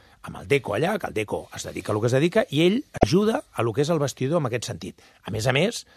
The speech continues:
és una de les persones de confiança de, del president també, perquè és una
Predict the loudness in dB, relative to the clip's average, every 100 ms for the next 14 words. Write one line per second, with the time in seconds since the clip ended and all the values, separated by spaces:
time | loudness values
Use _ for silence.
0 | _ _ -6 -4 -2 -4 -2 -2 -2 -4
1 | -6 -8 -6 -4 -4 -8 -12 -12 -12 -8
2 | -8 -4 -2 0 -2 -2 -8 -10 -12 -12
3 | -10